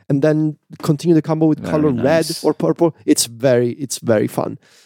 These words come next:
Speaker 1: Um, what else? Th-, there's a whole page here of games that I'm supposed to start.
Speaker 2: Yep.
Speaker 1: Agent Intercept.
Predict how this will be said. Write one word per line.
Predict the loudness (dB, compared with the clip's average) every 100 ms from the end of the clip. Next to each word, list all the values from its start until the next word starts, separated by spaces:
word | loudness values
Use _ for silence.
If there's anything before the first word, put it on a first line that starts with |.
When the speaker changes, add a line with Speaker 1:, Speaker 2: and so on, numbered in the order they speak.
| _ -4
Speaker 1:
Um, | 0 0 0 -2 0 0 0 0 -2 0
what | 2
else? | 2 0 -6 -8 -4
Th-, | -2
there's | 2 2 2
a |
whole | -4 0 2 2 -2 -6
page | 0 0 0
here | 0 2 2
of | 0 0
games | 2 2 0
that | 0
I'm | -2
supposed | -4 -2 -2 -2
to | -6
start. | -2 0 0 -2 -10 -12 -4
Speaker 2:
Yep. | -2 0
Speaker 1:
Agent | 0 2 2 0
Intercept. | 0 -2 0 0 0 -6